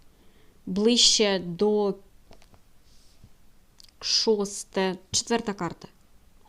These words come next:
з п'яти. Ми дивимось на шість днів. По центру лежить жінка.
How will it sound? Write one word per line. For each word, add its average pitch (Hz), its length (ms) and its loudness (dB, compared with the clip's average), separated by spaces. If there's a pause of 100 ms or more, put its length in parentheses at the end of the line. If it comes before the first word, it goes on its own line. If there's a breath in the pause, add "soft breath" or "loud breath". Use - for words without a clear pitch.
(120)
з - 140 -8
п'яти. - 380 -8 (400)
Ми 190 100 -4
дивимось 190 440 0
на 175 100 -4
шість 170 320 -4
днів. 165 220 -6 (2500 soft breath)
По 233 80 -4
центру 330 380 6
лежить 220 300 6
жінка. 196 500 -2